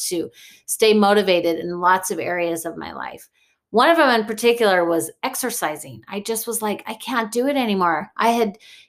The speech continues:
used to love to exercise, but it just had become a burden. And I remember thinking, "What's happened to me?" I thought something was wrong with me. And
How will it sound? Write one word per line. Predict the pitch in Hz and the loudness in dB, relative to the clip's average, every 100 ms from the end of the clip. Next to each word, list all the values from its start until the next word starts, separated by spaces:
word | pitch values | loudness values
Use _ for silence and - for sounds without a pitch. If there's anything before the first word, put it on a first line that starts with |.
| - | 0
used | - - | 2 4
to | 220 | 2
love | 175 175 196 | 4 4 4
to | 269 | 4
exercise, | 262 320 339 330 330 339 330 | 2 0 -4 0 2 2 2
but | 262 | 0
it | 202 - | 0 -2
just | 233 - | -4 -6
had | 220 196 | -6 -8
become | 180 - 185 165 | -12 -8 -8 -8
a | |
burden. | 165 - 202 240 190 | -10 -4 -2 0 -2
And | 156 139 170 | -4 -8 -6
I | 208 | -4
remember | 214 208 208 220 214 202 | -2 2 2 2 0 -2
thinking, | 202 202 196 196 | -6 -4 -4 0
"What's | 294 392 | 0 0
happened | - 262 269 269 226 | 2 2 4 0 -2
to | 202 160 | -6 -12
me?" | 135 _ - - - | -14 _ -20 -20 -4
I | |
thought | 214 269 277 | 2 2 2
something | - 233 226 214 | 0 0 0 -2
was | 190 175 | 0 -2
wrong | 165 170 170 | -2 0 0
with | 165 - - | -6 -12 -14
me. | 180 190 202 165 196 _ _ _ _ _ - | -10 -2 -2 -2 -8 _ _ _ _ _ -4
And | 214 196 190 185 175 | 0 2 2 0 -4